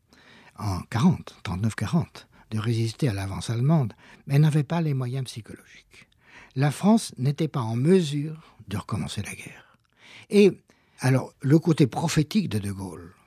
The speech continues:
c'est d'avoir pensé qu'avec l'aide des Alliés, la France pourrait retrouver, en quelque sorte, son goût d'indépendance, hein. Mais, en mille neuf cent quarante, la France a été abasourdie par la défaite.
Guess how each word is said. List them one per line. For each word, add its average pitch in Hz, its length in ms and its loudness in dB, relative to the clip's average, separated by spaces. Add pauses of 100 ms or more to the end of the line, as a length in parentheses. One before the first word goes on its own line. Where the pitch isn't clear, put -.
(140)
c'est 165 200 -2
d'avoir 165 280 0
pensé 156 420 -2
qu'avec 151 560 -2
l'aide 160 200 -2
des 120 200 -6
Alliés, 151 480 -4
la 127 160 -4
France 185 260 -4
pourrait 131 260 -4
retrouver, 196 800 6
en 117 140 -4
quelque 127 300 -4
sorte, 165 380 -2 (420)
son 151 200 2
goût 190 220 4
d'indépendance, 123 880 -2
hein. 120 160 -4
Mais, 175 320 8 (280)
en 175 120 6
mille 208 160 8
neuf 160 140 2
cent 139 120 -4
quarante, 151 480 -4 (400)
la 143 220 2
France 160 320 0
a 120 60 0
été 117 160 -4
abasourdie 123 880 0 (640)
par 139 140 -2
la 120 100 -2
défaite. - 540 -12